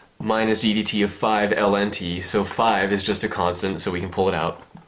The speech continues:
So what we have is, uh, five d dt of natural log of t. Okay, so pretty much almost there. Uh, what's next? Negative three times, uh, what's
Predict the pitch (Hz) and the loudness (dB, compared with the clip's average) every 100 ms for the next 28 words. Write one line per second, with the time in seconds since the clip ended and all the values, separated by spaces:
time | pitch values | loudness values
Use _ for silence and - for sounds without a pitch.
0 | - - _ _ - - 92 90 82 92 | -20 -20 _ _ -14 -6 -4 -2 -4 -4
1 | 90 87 85 85 80 80 - 92 87 87 | -4 -4 -2 -2 -2 -4 -2 0 0 -2
2 | 92 90 87 - 87 85 - - - - | -6 -6 -4 -4 -4 -6 -8 -18 -20 -16
3 | - 85 82 85 90 82 90 87 80 82 | -6 -2 -2 -4 -4 -4 -2 -2 -2 -4
4 | - 78 98 - - _ _ _ _ - | -6 -8 -12 -18 -20 _ _ _ _ -20
5 | - - _ - _ _ - 117 143 147 | -20 -20 _ -20 _ _ -12 -10 -10 -12
6 | - - - 113 107 110 127 - - 165 | -18 -8 0 4 4 2 -10 -18 -8 -2
7 | 160 135 117 104 104 104 95 - - 117 | 0 2 2 2 2 2 2 -2 -8 0
8 | 104 101 107 110 101 95 - - - - | 2 4 4 2 0 -2 -6 -10 -16 -20
9 | - - - - - 117 110 107 101 - | -20 -20 -20 -20 -8 -2 2 0 -2 -6
10 | 117 110 95 101 107 - - _ - - | -2 0 0 -2 -6 -14 -20 _ -20 -20
11 | - - 107 98 98 101 95 92 123 127 | -14 -6 -2 0 0 0 0 0 0 0
12 | - | -4